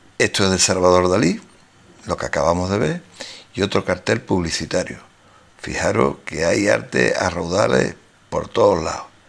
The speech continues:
Seguimos mostrando nuevamente el ganador del concurso, Ramón Casas, que, bueno,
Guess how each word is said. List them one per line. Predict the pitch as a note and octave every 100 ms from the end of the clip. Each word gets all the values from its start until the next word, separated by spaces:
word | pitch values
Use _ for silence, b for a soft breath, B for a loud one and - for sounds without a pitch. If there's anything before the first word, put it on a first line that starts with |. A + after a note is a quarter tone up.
| b b b b b -
Seguimos | - F2+ E2 F2 G2 F#2+ F2
mostrando | F2 E2 G2+ G2+ F#2
nuevamente | F2 F2 F2 G#2 A#2+ A#2 F2+ D2+ B B B B B -
el | E2+
ganador | D#2 D2+ D#2+ E2+
del | E2+ E2
concurso, | E2+ E2 A2+ G#2 F2
Ramón | - D2 E2 E2+
Casas, | - A2 - -
que, | - - - - -
bueno, | - -